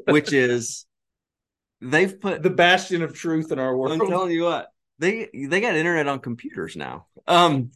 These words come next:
Speaker 1: <laughs> anyways.
Speaker 2: Pocket computers.
Speaker 1: I'm telling you.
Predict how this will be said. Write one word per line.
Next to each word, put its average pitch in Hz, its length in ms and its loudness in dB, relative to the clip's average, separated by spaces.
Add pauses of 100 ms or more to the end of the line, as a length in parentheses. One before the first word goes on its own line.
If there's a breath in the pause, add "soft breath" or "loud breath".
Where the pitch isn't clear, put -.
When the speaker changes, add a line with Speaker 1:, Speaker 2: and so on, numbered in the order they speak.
(100)
Speaker 1:
<laughs> - 180 -8
anyways. 156 960 2
Speaker 2:
Pocket - 360 -12
computers. 139 640 -4
Speaker 1:
I'm 240 220 -10
telling 254 380 -6
you. 147 180 -4